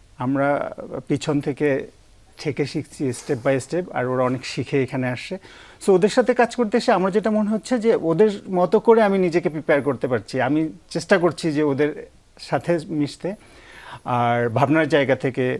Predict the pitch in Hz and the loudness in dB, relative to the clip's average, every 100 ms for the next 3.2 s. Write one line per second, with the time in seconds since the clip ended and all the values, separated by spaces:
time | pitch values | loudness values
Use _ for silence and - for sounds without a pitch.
0 | - _ _ _ _ _ _ - 135 135 | -8 _ _ _ _ _ _ -2 2 2
1 | 131 120 120 127 135 123 120 139 120 120 | 0 -2 0 0 -2 -4 -2 -2 0 0
2 | 127 117 117 120 - 180 - - - 123 | 0 0 -2 -6 -6 -8 -10 -20 -8 -4
3 | 123 | -2